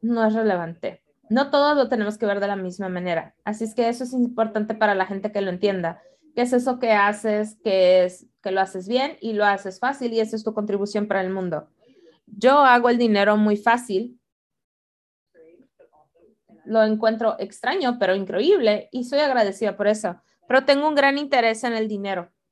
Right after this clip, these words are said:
que casi nadie, con-, no conozco casi nadie que lo tenga. Y me encanta que dices eso porque muchísimas gracias por empoderar a que todos lo entiendan. Y es gracioso porque acabo de ir al lugar en Costa Rica,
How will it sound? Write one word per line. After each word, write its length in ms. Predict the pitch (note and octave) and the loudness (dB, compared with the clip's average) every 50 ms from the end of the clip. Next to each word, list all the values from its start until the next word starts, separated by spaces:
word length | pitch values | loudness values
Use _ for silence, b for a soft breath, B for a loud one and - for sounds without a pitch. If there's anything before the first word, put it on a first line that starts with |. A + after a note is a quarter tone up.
| _ _ _ _ _ _ _ _ _ _ | _ _ _ _ _ _ _ _ _ _
que 160 | - C4 B3 B3 | -8 -8 -4 -2
casi 340 | B3+ B3+ B3 - C#4+ C#4 | -2 -4 -2 -4 -4 -4
nadie, 640 | C#4 C4+ C4+ C4 C4+ C4+ B3+ G#3+ G3+ G#3 A3 A3 _ _ | -2 -2 0 0 0 0 0 0 0 0 -2 -4 _ _
con-, 220 | - A3+ G#3+ G#3+ - | -10 -8 -8 -4 -2
no 180 | G#3+ B3 C4+ | 0 0 0
conozco 360 | C#4 E4+ D#4 C#4+ D4 - A3 A3+ | 0 -2 -4 -4 -6 -6 -4 -4
casi 220 | A3 A3 A3 A3 | -4 -2 -2 -2
nadie 280 | G#3 G3 F#3 G3 G3 G3 | -2 -2 -2 -2 -2 -2
que 80 | G3+ | -2
lo 160 | G3 G#3 A3+ | -2 -2 -2
tenga. 340 | A3 C4+ B3+ A3+ D#3 - - - - _ _ _ G#3+ G#3 A3 A3+ C4 _ _ _ _ _ _ _ _ _ - _ _ - - - - | -2 -2 -2 -2 -4 -6 -8 -12 -20 _ _ _ -20 -20 -20 -20 -20 _ _ _ _ _ _ _ _ _ -20 _ _ -20 -12 -8 -4
Y 60 | D4+ | -2
me 80 | D4+ D#4 | -2 0
encanta 320 | D4+ C#4+ D#4 D#4 E4 F#4 | 0 0 0 0 0 0
que 100 | F#4 F#4 | 0 0
dices 380 | C#4+ C#4 C4+ C4+ C4 B3+ B3 A#3+ | 0 -2 -2 -2 -2 -2 0 -2
eso 300 | A#3+ A#3+ B3 A3+ A#3 - | 0 0 0 -2 0 0
porque 420 | A3 G3+ G3+ G#3 - G#3+ F#3+ F#3 | -2 -2 -2 -2 -4 -2 -2 0
muchísimas 600 | G3+ G#3 G#3+ G#3+ A3 B3 A#3+ B3 C#4+ C#4 C4+ B3 | 0 0 -2 -2 -2 -4 -6 -6 -4 -4 -4 -2
gracias 580 | A#3 A3 A3+ A3+ A#3 - A#3 A3 A3+ A3 - _ | 0 0 -2 -2 -2 -2 0 0 0 -2 -6 _
por 420 | _ A3+ G#3 G3 F#3+ - - _ _ _ | _ -2 -2 -2 -2 -6 -10 _ _ _
empoderar 760 | - A3 A#3 A3 A3+ G#3+ G#3 F#3+ F#3+ G3+ A#3 C#4 C4+ - - - | -4 -4 -2 -2 0 0 2 2 2 4 2 2 0 -2 -4 -6
a 160 | G#3 G3 G3+ | -8 -6 -6
que 80 | G3+ | -8
todos 400 | G3 - G#3+ F#3+ F#3+ F#3+ G3 F#3+ | -4 0 2 2 4 2 2 0
lo 80 | G3+ F#3+ | -2 -4
entiendan. 500 | F#3+ F#3 F#3+ G#3+ G#3 G#3 G3+ F#3+ F#3 F3+ | -4 -2 -2 -2 -2 -2 -2 -4 -6 -6
Y 180 | - A3+ A3+ A3 | -6 -2 0 2
es 180 | A3 G#3+ G#3+ G#3+ | 2 0 0 0
gracioso 480 | G#3+ G#3+ G#3 G#3+ G#3+ G#3+ G#3+ A3+ G#3+ | 0 0 0 -2 -4 -4 -4 -4 -6
porque 160 | - G#3 G#3 | -4 -4 -6
acabo 300 | G#3 G#3 - G#3+ G#3 G#3+ | -4 -2 -2 0 2 2
de 100 | G#3 G3+ | 4 4
ir 100 | G#3 G#3 | 4 4
al 240 | G3+ G3+ G3 G3 G3+ | 4 4 4 2 2
lugar 240 | G3 F#3 F#3 F3+ F#3 | 0 0 0 0 -2
en 100 | F#3+ F#3 | -2 -4
Costa 280 | F#3+ F#3+ F#3+ - G3 F#3 | -6 -6 -4 -4 -4 -2
Rica, 440 | G#3 G#3 G#3 G#3 F3 G#3 A3+ - | -4 -4 -2 -2 -2 -4 -4 -8